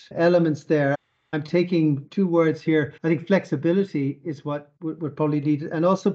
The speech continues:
perhaps some criteria. You, you've touched on recycling, started with looking at the Eurostat figures for packaging waste. Uh, that latest report from them showed that the recycling rate for packaging waste had reached sixty-four point four percent,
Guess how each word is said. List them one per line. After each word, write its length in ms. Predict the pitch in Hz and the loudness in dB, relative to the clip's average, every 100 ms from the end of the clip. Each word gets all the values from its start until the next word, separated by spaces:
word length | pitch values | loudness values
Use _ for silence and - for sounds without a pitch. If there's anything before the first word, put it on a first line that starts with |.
| - | 0
perhaps 320 | 165 208 - | 2 2 2
some 200 | 202 170 | 0 0
criteria. 840 | - 175 143 - 247 226 143 127 165 | 0 -2 -2 -2 0 0 -2 -4 0
You, 160 | 202 | 0
you've 180 | 208 196 | 2 0
touched 280 | 247 269 - | 0 0 2
on 220 | 208 190 | 2 4
recycling, 680 | 175 180 208 262 262 180 156 | 2 0 0 0 0 -2 -2
started 420 | - 220 202 160 | -2 0 0 0
with 160 | 160 156 _ _ _ _ | -4 -4 _ _ _ _
looking 340 | 202 180 180 165 | -4 -2 0 0
at 100 | 160 | 2
the 120 | 156 | 2
Eurostat 600 | 175 202 - 175 160 - | 4 4 2 0 0 2
figures 420 | 175 165 151 135 | 0 2 0 -2
for 560 | - 156 147 143 139 - | -4 -2 0 0 -4 -6
packaging 500 | - 180 165 151 139 | -4 -2 -4 -4 0
waste. 400 | 165 190 - - _ _ _ _ _ _ _ 151 | 2 2 0 -8 _ _ _ _ _ _ _ -4
Uh, 120 | 160 | -2
that 200 | 240 202 | 0 2
latest 380 | 214 190 180 - | 2 2 -2 -4
report 500 | 151 - 180 151 - | -6 -4 -2 0 -2
from 200 | 143 139 | -2 0
them 420 | 151 143 135 - | 0 0 -4 -8
showed 320 | - 185 175 | 0 2 4
that 160 | 175 165 | 2 0
the 60 | 180 | -2
recycling 480 | 156 190 190 180 165 | 0 2 0 0 0
rate 180 | 160 156 | 0 0
for 80 | |
packaging 460 | 151 165 160 151 151 | -4 -4 -6 -6 -4
waste 260 | 151 143 147 | -2 -2 -4
had 160 | 135 | -4
reached 240 | 151 160 - | 0 -2 -2
sixty-four 800 | - 180 - 143 - 165 147 147 | -6 -6 -4 -6 -2 0 0 -2
point 260 | 147 135 | -4 -4
four 240 | 175 196 190 | -2 -2 -2
percent, 540 | 147 - 135 135 | -6 -4 -6 -6